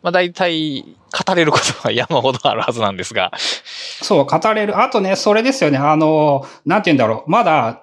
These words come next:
Speaker 2: オー、オープンな場で語ったことがないことばっかりなので、その、
Speaker 1: 確かに。
Speaker 2: なんて言うんだろう。語ることで分かることがあるという意味で、俺たちのためにもなんかやるべきかもしれないですね。そういう意味で言うと。
Speaker 1: うん。まあ、だから、まあ、とりあえず、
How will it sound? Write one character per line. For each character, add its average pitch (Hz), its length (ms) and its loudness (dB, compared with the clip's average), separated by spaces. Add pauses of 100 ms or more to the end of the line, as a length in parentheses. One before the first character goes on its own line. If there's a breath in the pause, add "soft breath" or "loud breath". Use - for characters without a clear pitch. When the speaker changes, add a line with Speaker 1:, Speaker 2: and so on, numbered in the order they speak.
(120)
Speaker 2:
オ 226 240 6
ー、 220 100 0
オ 254 140 6
ー - 20 0
プ 143 180 2
ン 120 60 2
な 117 100 2
場 117 160 2
で 123 320 0
語 - 200 0
っ - 260 -4
た 214 140 2
こ 214 160 2
と 170 160 2
が 107 260 0 (180 loud breath)
な 190 160 2
い 139 100 0
こ - 120 -2
と 120 120 -2
ば 110 140 -2
っ - 140 -14
か 185 120 2
り 123 120 -2
な 101 100 -4
の 95 160 -8
で、 101 300 -4 (440 loud breath)
そ - 140 -4
の、 127 100 0
Speaker 1:
確 - 100 -4
か - 100 -2
に。 - 160 -16 (320)
Speaker 2:
な 165 140 2
ん 156 60 -4
て 139 80 0
言 123 100 -4
う 135 40 -10
ん - 40 -14
だ - 80 -8
ろ 165 60 2
う。 - 60 -2
語 240 120 4
る 254 120 0
こ 247 140 2
と 190 120 2
で 123 100 2
分 131 180 2
か 254 120 4
る 185 100 2
こ 135 140 0
と 131 120 2
が 113 160 2
あ 180 60 4
る 156 100 0
と 131 80 -2
い 120 40 0
う - 20 0
意 120 40 0
味 123 80 0
で、 127 100 -2
俺 220 180 2
た 247 140 2
ち 196 100 -4
の 175 120 0
た - 140 -4
め 208 140 0
に 190 100 2
も 196 300 4
な 165 120 2
ん - 20 -10
か 123 100 -4
や 127 120 2
る 165 100 2
べ 175 100 2
き - 100 -6
か 131 100 0
も 113 80 -2
し 127 120 0
れ 123 80 2
な 110 80 -2
い - 40 -12
で - 60 -14
す - 160 -8
ね。 175 200 -2 (160 loud breath)
そ 151 200 4
う 139 60 6
い 135 120 6
う 135 40 6
意 135 100 6
味 120 120 4
で 104 140 0
言 107 200 0
う - 20 -14
と。 107 100 0
Speaker 1:
う 92 40 -4
ん。 - 20 -10 (680 loud breath)
ま 185 60 0
あ、 - 20 0
だ 214 100 2
か 214 100 2
ら、 196 80 2
ま 190 60 0
あ、 - 20 -18
と 214 100 0
り 320 160 2
あ 392 40 4
え 349 40 0
ず、 311 320 -6